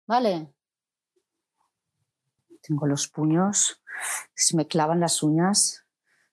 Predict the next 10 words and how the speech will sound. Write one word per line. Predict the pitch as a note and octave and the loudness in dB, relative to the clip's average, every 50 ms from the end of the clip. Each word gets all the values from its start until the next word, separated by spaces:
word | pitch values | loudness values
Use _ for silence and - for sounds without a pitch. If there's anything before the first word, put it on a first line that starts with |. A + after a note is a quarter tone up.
| _ _ - | _ _ -2
en | E3+ | 0
las | E3+ D#3+ - - | 0 0 -2 -2
palmas | - D3+ D#3 E3 D#3+ | 0 0 2 2 2
de | F3+ F3 | 2 0
las | F3 D#3+ - E3 | 0 0 0 0
manos. | D3 D3 D#3+ D#3+ C3+ C#3 - - - - - - - - - - - - - - - - - - - - - - - - - - - - - - - - - - - - - - - - | 0 0 2 0 0 0 -2 -2 -2 -4 -6 -8 -10 -14 -18 -20 -12 -6 -4 -4 -4 -4 -8 -10 -8 -8 -6 -2 -2 0 0 0 -2 -2 -2 0 2 2 2 0 0 -4 -8 -10 -6 -2
Me | E3+ D3+ | 0 0
duele | C3+ C3+ C3+ C#3 C#3+ | 2 2 2 2 2
la | C#3 | 2
mandíbula. | C3+ B2+ A#2 A#2+ B2+ C#3 C#3 C#3 C3 F#2 - - - - | 0 0 -2 0 0 0 0 0 0 -2 -2 -4 -6 -10